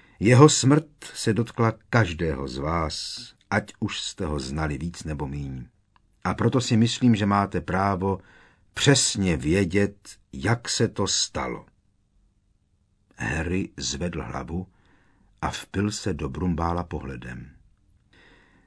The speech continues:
„Cedrika Diggoryho zabil Lord Voldemort.“ Ze všech stran velké síně se ozvalo ustrašené šuškání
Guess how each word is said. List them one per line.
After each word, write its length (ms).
„Cedrika 640
Diggoryho 920
zabil 760
Lord 580
Voldemort.“ 1000
Ze 180
všech 280
stran 420
velké 400
síně 360
se 200
ozvalo 520
ustrašené 800
šuškání 840